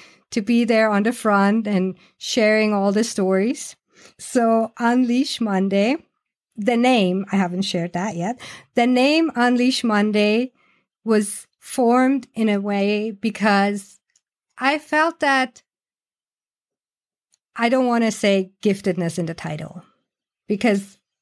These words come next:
it might put people off, especially if you don't know what giftedness means. And if you've never been identified as gifted as a child, you don't resonate. And my friend Nicole, when we talked about, "No, we would never listen to a podcast that says giftedness in the title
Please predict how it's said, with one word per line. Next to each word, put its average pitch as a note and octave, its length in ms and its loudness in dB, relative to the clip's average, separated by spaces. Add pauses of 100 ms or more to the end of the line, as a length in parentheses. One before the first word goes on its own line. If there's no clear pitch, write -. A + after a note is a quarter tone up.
(140)
it G3+ 140 2
might G3 320 2
put - 240 -2
people F#3+ 380 -2
off, E3 320 -8
especially C4 640 0
if G3+ 120 -2
you G#3 80 2
don't F#3+ 240 0
know F3+ 400 -2
what F3+ 220 -4
giftedness E3 560 -8
means. E3 520 -10 (460)
And F#3+ 260 2
if F#3+ 120 -2
you've G3 120 2
never G3 480 2 (200)
been F#3+ 120 0
identified F3+ 680 0
as F#3+ 160 -4
gifted F3+ 360 -4
as F3 140 -6
a F3+ 60 -6
child, F3+ 640 -4 (840)
you A3 140 2
don't A#3 320 2 (240)
resonate. F3+ 580 -2
And B3 140 2
my C4 120 2
friend B3+ 300 0
Nicole, A#3 400 2
when A3 180 2
we A#3 100 2
talked A#3 240 2
about, A3+ 320 0
"No, C4+ 340 2
we A3 160 0
would G#3+ 160 -2
never D#4 440 0
listen F#3+ 320 -2
to F#3+ 80 2
a F3+ 40 -2
podcast F#3+ 440 -2
that F#3 120 -2
says F3+ 300 -4
giftedness F3+ 600 -4
in E3 60 -4
the E3+ 80 -4
title D#3+ 540 -6